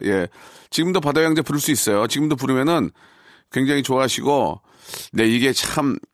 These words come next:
그, 우리, 굉장히 우리 이제 젊은 우리 학생들이나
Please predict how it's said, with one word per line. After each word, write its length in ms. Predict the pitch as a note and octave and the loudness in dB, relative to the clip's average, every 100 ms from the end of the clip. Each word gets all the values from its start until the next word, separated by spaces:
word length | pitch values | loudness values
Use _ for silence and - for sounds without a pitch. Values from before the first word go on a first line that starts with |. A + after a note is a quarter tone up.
| _ - | _ -4
그, 320 | C3+ B2+ A#2 | 0 4 4
우리, 240 | A#2 A#2 G1+ - | 4 2 -2 -2
굉장히 340 | B2+ D3+ D3+ | 0 2 2
우리 200 | C3 C3 | 2 0
이제 240 | B2 A#2+ D#2 - _ _ _ - - | 0 -2 -4 -12 _ _ _ -10 0
젊은 480 | D3+ F3+ C#3+ B2 | 2 4 4 4
우리 300 | E3+ A#2 G#2 | 2 2 2
학생들이나 840 | G#2 - D#3+ D3 C3 A#2 C3+ E3+ | 0 0 2 2 2 0 0 0